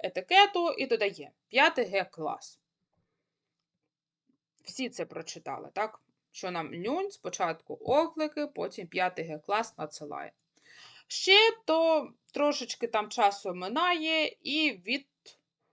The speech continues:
того ж загадкового нюнь прилітає: «Що там у нас?» Дивимось далі. Нюнь ніхто не відповідає,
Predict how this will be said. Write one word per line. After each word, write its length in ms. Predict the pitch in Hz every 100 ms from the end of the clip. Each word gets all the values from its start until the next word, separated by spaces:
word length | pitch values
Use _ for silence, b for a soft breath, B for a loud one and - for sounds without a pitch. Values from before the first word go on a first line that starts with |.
| _ _
того 400 | 262 302 254 240
ж 100 | 240
загадкового 920 | 196 233 254 254 - 294 262 226 220 202
нюнь 500 | 202 302 415 427 403
прилітає: 800 | - 214 240 247 214 160 165 160 _ _ _ _
«Що 600 | - - 277 349 427 440 _ _
там 480 | 196 202 254 277 262 _ _ -
у 160 | 254
нас?» 460 | 202 139 - - _ _ _ _ _ _ _ _ _ _ _ _ _ _ _ 160
Дивимось 460 | 214 370 392 403
далі. 600 | 285 208 190 185 247 403 _ _ _ _ _ _ _ _ _ _ _ _ _ _ _ - b b b b b b b b _
Нюнь 280 | 226 339 440
ніхто 300 | 311 - 302
не 140 | 285
відповідає, 920 | 220 - 190 220 180 160 160 247 359